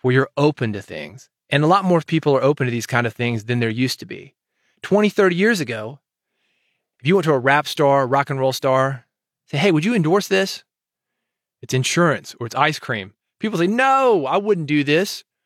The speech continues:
That's why you had guys like Michael Jackson. Well, Michael Jackson is kind of an exception. He would go for a national brand like Pepsi. But if you look at what he did in Japan,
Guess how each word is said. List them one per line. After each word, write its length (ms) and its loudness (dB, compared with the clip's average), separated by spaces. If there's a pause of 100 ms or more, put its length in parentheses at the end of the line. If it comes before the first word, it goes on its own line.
(460)
That's 140 -2
why 60 4
you 120 4
had 100 0
guys 260 2
like 120 0
Michael 360 0
Jackson. 560 -2
Well, 100 -4
Michael 220 0
Jackson 340 -2
is 120 -12
kind 280 -2
of 60 -4
an 80 -8
exception. 400 -8
He 120 0
would 120 0
go 140 2
for 160 -4
a 40 -2
national 460 -2
brand 360 -8
like 200 -10
Pepsi. 460 -14 (960)
But 100 2
if 100 -2
you 100 4
look 160 4
at 140 0
what 160 2
he 120 -4
did 200 2
in 100 -2
Japan, 720 -6